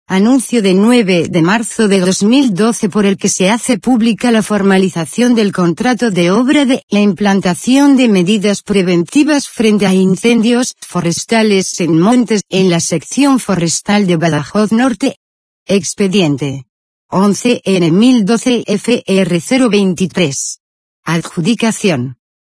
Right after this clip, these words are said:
Anuncio de trece de marzo de dos mil doce por el que se hace pública la formalización del contrato de obra de mejoras de hábitats e infraestructuras en la Reserva Regional de Caza La Sierra dos mil once a dos mil doce.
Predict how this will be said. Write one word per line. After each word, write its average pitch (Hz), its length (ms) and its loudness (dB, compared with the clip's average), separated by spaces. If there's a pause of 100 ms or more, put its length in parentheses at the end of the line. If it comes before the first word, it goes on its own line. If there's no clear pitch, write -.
(160)
Anuncio 226 560 0
de 196 140 0
trece 226 480 0
de 180 80 2
marzo 214 480 0
de 196 100 2
dos 185 240 0
mil 247 300 2
doce 214 380 -2
por 202 160 0
el 196 100 0
que - 120 -4
se 180 200 0
hace 226 300 -2
pública 233 520 0
la 220 120 2
formalización 196 920 0
del 208 200 0
contrato 208 580 0
de 170 180 0
obra 254 380 2
de 254 160 -2 (100)
mejoras 214 640 0
de 185 160 0
hábitats 233 720 -2
e 190 80 -2
infraestructuras 190 1300 -2
en 214 100 2
la 185 120 2
Reserva 220 580 0
Regional 220 640 0
de 165 160 0
Caza 226 400 -2
La 214 160 2
Sierra 214 520 0
dos 196 280 0
mil 185 240 2
once 233 400 0
a - 20 0
dos 202 220 0
mil 254 320 4
doce. 247 340 -2